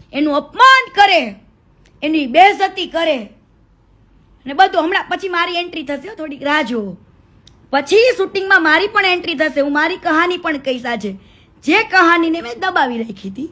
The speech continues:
કીધું જવા દો ભાઈ. ત્યારે પાંચ વર્ષ પહેલા કીર્તિ બહુ ડાઈ હતી, પણ હવે ઘાટ ઘાટના પાણી પીને બેઠી છે.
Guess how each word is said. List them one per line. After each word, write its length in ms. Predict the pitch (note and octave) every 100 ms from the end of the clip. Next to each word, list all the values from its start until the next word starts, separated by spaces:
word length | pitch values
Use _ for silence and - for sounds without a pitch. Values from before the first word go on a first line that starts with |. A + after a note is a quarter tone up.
| - _ _ _ -
કીધું 260 | G4+ E4+
જવા 300 | D4 F4 D4
દો 180 | A3+ A3
ભાઈ. 180 | G3+ A3
ત્યારે 320 | D4 D#4+ D#4+
પાંચ 320 | D#4 E4+ E4+
વર્ષ 180 | E4 D#4+ -
પહેલા 200 | D#4 C#4+
કીર્તિ 320 | D4 D4 D4
બહુ 280 | B3+ D4 F4
ડાઈ 400 | D4+ C4 C4 B3
હતી, 280 | A#3 A#3 G3 - _ _ -
પણ 120 | B3
હવે 200 | C#4 B3+
ઘાટ 300 | C#4 C#4+ A#3
ઘાટના 400 | C#4 C#4 C4+ B3
પાણી 320 | C#4 C#4 C#4
પીને 320 | C4+ C4+ C4
બેઠી 420 | A3+ D4 - E4+
છે. 160 | F4 G#4+